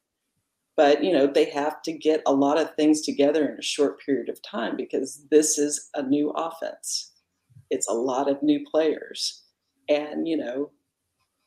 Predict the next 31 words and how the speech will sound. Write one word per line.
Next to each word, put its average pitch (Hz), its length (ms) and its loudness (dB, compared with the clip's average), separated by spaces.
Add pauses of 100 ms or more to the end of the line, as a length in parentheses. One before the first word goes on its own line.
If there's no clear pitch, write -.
that 156 320 4
puts, - 380 -2
that - 240 -2
puts 196 160 -8
a 220 60 4
lot 190 200 6
of 185 120 0
pressure 196 420 -2
on 165 300 0
them 156 240 4
to 147 100 -8
get 151 260 -4
things 143 440 2 (500)
right 147 340 0
quickly. - 680 -4
And, 165 300 -4
you 160 260 -4
know, 156 300 -2
it's, - 540 -4 (640)
and 180 200 6
it 208 380 12
may 214 360 10
be 196 220 6
an 165 120 4
evolution 175 720 2
for 156 140 -4
that 147 220 -2
team 165 300 -2
where 143 120 4
they 147 140 4
look 175 360 0